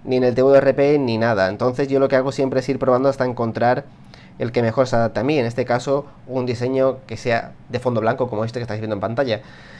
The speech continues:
Eh, entonces, pues bueno, es una forma para poder cambiar también lo que es la apariencia en ese sentido, no verlo siempre igual. A mí me raya tener que estar haciendo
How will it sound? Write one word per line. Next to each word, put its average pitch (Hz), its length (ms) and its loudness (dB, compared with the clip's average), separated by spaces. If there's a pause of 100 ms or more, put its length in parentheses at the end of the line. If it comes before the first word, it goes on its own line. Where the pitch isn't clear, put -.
(260)
Eh, 131 380 4
entonces, 160 400 2
pues 156 100 4
bueno, 175 300 4 (320)
es 160 260 0
una 180 140 4
forma 175 340 2
para 139 220 2
poder 143 180 2
cambiar 147 320 0
también 139 460 0
lo 120 80 -2
que 120 80 -4
es 120 120 -6
la 127 120 0
apariencia 131 400 0
en 127 80 2
ese 123 140 -6
sentido, 123 400 0
no 120 100 0
verlo 117 240 -2
siempre 117 300 -4
igual. 113 260 2
A 110 60 -2
mí 113 80 -2
me 117 120 0
raya 123 300 0
tener 113 220 -2
que 120 60 -8
estar 117 140 -4
haciendo 113 380 -2